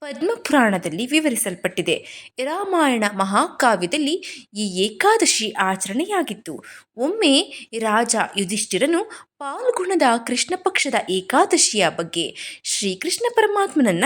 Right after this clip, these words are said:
ಕೇಳುತ್ತಾನೆ. ನಾರದ ಮುನಿ ಬ್ರಹ್ಮನಿಂದ ಅದೇ ಬಗ್ಗೆ ವಿಚಾರಿಸ್ತಾನೆ. ಹೀಗೆಂದು ಶ್ರೀಕೃಷ್ಣನು ವಿವ-, ವಿವರಿಸ್ತಾ ಇದ್ದಾನೆ ಯುಧಿಷ್ಠಿರನಿಗೆ.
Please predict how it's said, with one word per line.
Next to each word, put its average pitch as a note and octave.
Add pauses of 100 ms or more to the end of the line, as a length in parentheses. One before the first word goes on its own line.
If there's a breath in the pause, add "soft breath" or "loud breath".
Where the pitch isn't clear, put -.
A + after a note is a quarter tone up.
(140)
ಕೇಳುತ್ತಾನೆ. F#3 (320 loud breath)
ನಾರದ F4
ಮುನಿ A#3+
ಬ್ರಹ್ಮನಿಂದ G3+ (500 loud breath)
ಅದೇ G3
ಬಗ್ಗೆ F4
ವಿಚಾರಿಸ್ತಾನೆ. F#3 (500 loud breath)
ಹೀಗೆಂದು D4
ಶ್ರೀಕೃಷ್ಣನು G4
ವಿವ-, G3+
ವಿವರಿಸ್ತಾ G#3
ಇದ್ದಾನೆ F3
ಯುಧಿಷ್ಠಿರನಿಗೆ. G#3+